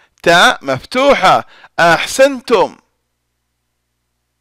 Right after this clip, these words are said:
عزيزي الطالب، أستخرج من النص اسمين مختومين بهاء. ما الإجابة؟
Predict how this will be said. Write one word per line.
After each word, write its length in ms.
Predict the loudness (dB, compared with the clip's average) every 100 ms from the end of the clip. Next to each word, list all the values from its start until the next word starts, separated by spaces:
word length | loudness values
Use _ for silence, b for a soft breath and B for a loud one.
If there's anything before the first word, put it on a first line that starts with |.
| _ _ _ _ _ _ _ _ _ _ _ _ _ _ _ _ _ -6
عزيزي 580 | 0 0 0 -2 0 0
الطالب، 580 | 0 2 2 2 0 -2 _ _ _ _ -6
أستخرج 720 | -2 -2 -2 -2 -2 -2 -4 -2
من 240 | -2 0
النص 560 | 0 2 0 -2 -10 -16 _ _ _ _ -8
اسمين 720 | -6 -6 -2 -2 0 -2 -4
مختومين 840 | -4 -8 -4 -4 0 -2 -2 -6 _ b b
بهاء. 720 | -2 -2 2 4 4 2 -2 -10 _ _ _ _ _ -4
ما 140 | 0
الإجابة؟ 800 | 0 0 -2 2 2 4 2 0